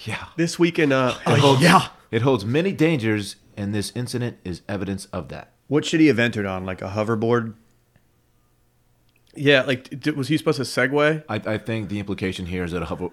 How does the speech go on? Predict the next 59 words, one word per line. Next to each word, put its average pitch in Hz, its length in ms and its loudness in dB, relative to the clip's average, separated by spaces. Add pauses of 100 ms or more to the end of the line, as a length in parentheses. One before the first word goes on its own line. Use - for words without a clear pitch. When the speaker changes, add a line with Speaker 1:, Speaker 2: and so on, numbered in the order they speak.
(140)
Speaker 1:
hoverboard 87 420 -4
is 78 80 -10
the 78 80 -10
proper 82 320 -8
way 80 140 -8
to 71 80 -16
go. 73 100 -12
Speaker 2:
What 147 100 -2
if 165 120 -6
you 196 80 -4
just 160 240 -4
Speaker 3:
Like - 40 2
an 165 80 4
Speaker 2:
saw 131 100 8
a 139 40 4
dude 143 80 2
on 123 80 6
a 117 60 8
Speaker 3:
off-road 101 180 -2
one. 127 160 4
Speaker 2:
Segway 147 220 2
with, 139 100 -2
like, 131 120 -4
a 113 60 -4
pack 117 300 -2
of 107 140 -8
lions 107 400 -2
just - 180 -10
chasing 101 380 -4
after 101 340 -8
him? - 160 -12
Speaker 1:
On 113 180 -2
Saturday, 127 580 2
Speaker 3:
Yeah, 123 140 4
I 123 40 2
don't 135 80 2
know 147 100 4
if 123 80 0
it 131 100 0
can 117 140 -6
pick - 240 -6
up 113 80 -8
the - 140 -6
speed - 220 2
Speaker 1:
Hong 127 100 6
Speaker 3:
needed. 117 140 0
Speaker 1:
Kong 131 380 2
airport 139 480 0
authorities 92 600 -4
seized 120 380 -6
the 92 100 -6
biggest 110 420 -4
haul 101 300 0
of 85 140 -4
rhino 98 380 -4
horn 87 400 -6
in 82 120 -10
five 90 380 -4
years, 87 360 -4